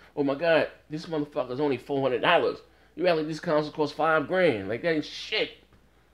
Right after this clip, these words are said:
Take, trade them old one in, put the difference and get the new one. It's gonna be both backward forward and backwards compatible. What's the big deal?" You know what I mean? You know, it's not a big deal to me. But s-, maybe some people, you know,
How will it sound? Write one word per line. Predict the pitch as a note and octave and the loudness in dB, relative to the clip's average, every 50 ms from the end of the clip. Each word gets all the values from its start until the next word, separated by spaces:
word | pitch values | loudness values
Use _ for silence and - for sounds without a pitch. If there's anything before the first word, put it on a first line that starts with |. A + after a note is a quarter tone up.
| _ _ - | _ _ -4
Take, | - G3+ G3+ F#3 C#3+ C3 | -2 -2 -2 -2 -6 -10
trade | - - G3+ G#3 A3 G3 | -6 -4 0 0 2 4
them | G#3+ G#3+ G#3+ - | 4 4 4 4
old | - G3 G3+ A3 A3 G3+ | 6 8 8 8 8 8
one | G#3 G#3 | 8 10
in, | G#3+ A3 A3 A#3 A3+ D3+ | 10 10 10 10 6 -4
put | - - - A#3+ G#3+ | -6 -6 -4 -4 -4
the | - | -2
difference | G3 F3+ G#3+ G#3+ G#3+ A3 | 2 2 2 2 2 -2
and | A3 | -4
get | G#3+ A3 | -6 -6
the | A3+ A3 | -4 0
new | B3 B3+ A#3 F3+ | 2 4 4 4
one. | A#2 F2 - - _ _ _ _ _ _ _ _ _ _ _ _ _ _ _ _ _ _ _ _ _ - | 2 0 -2 -12 _ _ _ _ _ _ _ _ _ _ _ _ _ _ _ _ _ _ _ _ _ -6
It's | - C#3+ D3+ | -6 -4 0
gonna | D3 G#3+ G#3 | 2 2 2
be | G3+ | 2
both | F#3 E3+ G3+ F#3+ F3+ D3 | 2 2 2 2 2 4
backward | F#3 F#3 G#3 A3+ A3 G#3+ G#3+ G3 F3+ | 8 8 8 8 8 4 0 -2 -2
forward | - G#3+ G#3+ A3+ A3 G3+ G3 | 2 8 10 10 10 10 8
and | F#3+ F#3 | 4 0
backwards | F3+ G3 F#3 F#3+ - F#3+ F3 | 0 0 0 -2 -2 -6 -10
compatible. | D#3 E3+ D#3+ D#3 D#3+ G3+ G#3 G#3 G3 D#3+ C3 | -10 -12 -10 -8 -4 0 0 2 4 2 2
What's | B2+ D3+ F3+ F3 - | 2 0 -4 -4 -6
the | - E3 | -12 -12
big | D3+ C3+ D#3 D3 B2+ B2 | -8 -6 -6 -8 -6 -6
deal?" | - F3+ E3+ A#2 F2+ - - _ _ _ _ _ _ _ _ | -4 -2 -2 -2 -2 -4 -10 _ _ _ _ _ _ _ _
You | - C3 | -4 -2
know | C#3 | 0
what | C#3 C#3+ | 2 4
I | |
mean? | D3 D3 D3 D3 D3+ D#3 D#3+ E3+ E3+ - | 4 4 4 4 2 0 -4 -8 -10 -6
You | - C#3+ D3 | -4 -2 0
know, | C#3 C#3 C#3 | 0 0 -2
it's | C#3 C#3+ | -2 -4
not | - E3+ D#3+ | -2 0 0
a | D3+ | 0
big | C#3+ C#3 D3 C3 B2+ | 0 -2 -4 -4 0
deal | C3 C#3+ C#3+ C#3 | 0 0 2 2
to | A#2 | 0
me. | G2 F2+ D2+ C#2 - _ _ _ _ _ _ _ _ _ | -2 -4 -6 -8 -14 _ _ _ _ _ _ _ _ _
But | - C#3 | -2 -2
s-, | C#3 - - | -2 0 2
maybe | F#3 G3+ G#3+ A3+ A3 G#3+ | 4 6 6 6 6 2
some | G3+ - A3 G#3 G#3 | -2 0 0 0 0
people, | G#3+ A3 G#3 F#3 G3 G3 F#3 | -2 -6 -6 -6 -6 -6 -4
you | - F#3 | -2 4
know, | F#3 F3+ F3 F#3 F3+ C#3+ - - | 6 6 6 6 4 -2 -4 -6